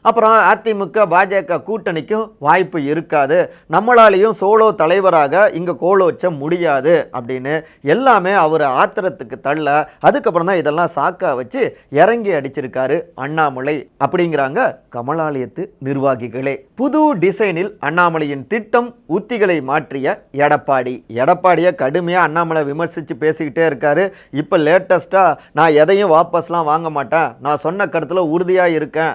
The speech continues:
அப்படின்னு மறுபடியும் அண்ணாமலை பேசிட்டு இருக்காரு இல்லையா? இதற்கு பின்னணியில வேற சமாச்சாரமும் இருக்காமா. அதாவதுங்க, லண்டனுக்கு போயிட்டு திரும்புறதுக்குள்ளார அரசியலை நம்மள டோட்டலா மறந்தாலும் மறந்துருவாங்க.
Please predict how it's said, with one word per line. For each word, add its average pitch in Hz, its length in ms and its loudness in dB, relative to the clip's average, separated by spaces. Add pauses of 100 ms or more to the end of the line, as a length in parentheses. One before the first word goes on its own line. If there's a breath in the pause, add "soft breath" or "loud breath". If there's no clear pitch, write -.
(120)
அப்படின்னு 160 460 -4
மறுபடியும் 180 540 -2
அண்ணாமலை 156 440 -4 (160)
பேசிட்டு 156 400 -4
இருக்காரு 123 240 -6
இல்லையா? 143 420 0 (160 loud breath)
இதற்கு 160 400 -2
பின்னணியில 220 360 -2
வேற 180 460 2
சமாச்சாரமும் 156 640 -6
இருக்காமா. 127 580 -4 (200)
அதாவதுங்க, 139 600 0
லண்டனுக்கு 151 540 -4
போயிட்டு 160 460 -2
திரும்புறதுக்குள்ளார 175 1120 2 (180 loud breath)
அரசியலை 202 540 4
நம்மள 160 360 -2
டோட்டலா 202 460 2
மறந்தாலும் 190 640 0
மறந்துருவாங்க. 147 880 -2